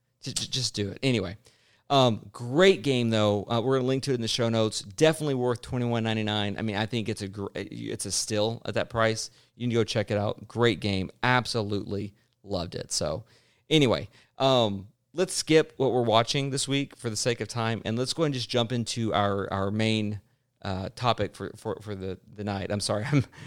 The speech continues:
I'm, I'm looking at my show notes. My show notes has last week's title on it, a Splish Splash Chaos. And I'm like, "Nope, that's not right."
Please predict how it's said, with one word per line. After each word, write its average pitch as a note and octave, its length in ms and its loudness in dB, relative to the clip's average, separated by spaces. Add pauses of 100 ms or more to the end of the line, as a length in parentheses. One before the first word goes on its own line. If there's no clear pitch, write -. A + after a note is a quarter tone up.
(180)
I'm, A2+ 200 0
I'm B2 140 2
looking C3 220 2
at G#2+ 60 0
my G#2 100 -2
show E3+ 200 8
notes. A2+ 260 2
My G2+ 120 -2
show B2 180 2
notes G#2+ 200 0
has G2+ 200 -2
last G#2 260 0
week's G2 340 -4
title G#2+ 340 -4
on F2+ 160 -12
it, - 80 -14
a G2+ 80 -8
Splish - 380 -2
Splash G2 320 -6
Chaos. E2+ 440 -8
And A2+ 100 -10
I'm G#2+ 60 -12
like, G#2 220 -12 (440)
"Nope, C3+ 280 4
that's A#2+ 180 2
not G#2+ 160 -2
right." G2 240 -2